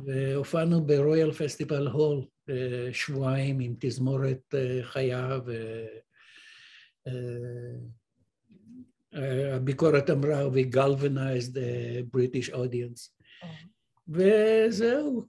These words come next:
Speaker 1: אחר כך חזרנו לפה, המשכנו להופיע, ובשנת, אה,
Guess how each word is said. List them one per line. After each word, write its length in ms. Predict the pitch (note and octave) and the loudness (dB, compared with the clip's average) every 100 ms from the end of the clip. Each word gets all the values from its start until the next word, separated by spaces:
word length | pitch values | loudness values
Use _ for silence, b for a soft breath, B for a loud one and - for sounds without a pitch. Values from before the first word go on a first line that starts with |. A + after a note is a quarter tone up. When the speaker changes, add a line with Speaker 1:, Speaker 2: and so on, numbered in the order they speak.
| F3+ | -2
Speaker 1:
אחר 180 | C#3+ F#3+ | 2 0
כך 200 | F#3+ F#3 | 0 0
חזרנו 880 | E3+ D3+ D#3+ D3+ D#3 D#3 D3+ C#3 C#3 - _ _ _ _ _ _ - - _ C#3 | 0 2 2 2 2 4 4 2 -4 -10 _ _ _ _ _ _ -20 -20 _ -8
לפה, 560 | C3 C#3+ C3+ D3 D3+ C#3 | -4 0 0 0 0 -4
המשכנו 480 | B2+ D3 C3 D#3+ | -2 -2 0 0
להופיע, 540 | D3 C#3+ B2+ A#2 A2 B2+ - b b b b b b _ _ _ - | 2 2 0 -6 -6 -10 -12 b b b b b b _ _ _ -18
ובשנת, 1080 | C3+ C3 B2+ B2+ C3 C3+ C3 D#3+ D#3 D3+ - | -4 0 0 0 0 0 0 2 0 0 2
אה, 800 | D3 C#3+ C#3+ C#3+ C#3 C#3 C#3 | 2 4 2 0 0 -2 -2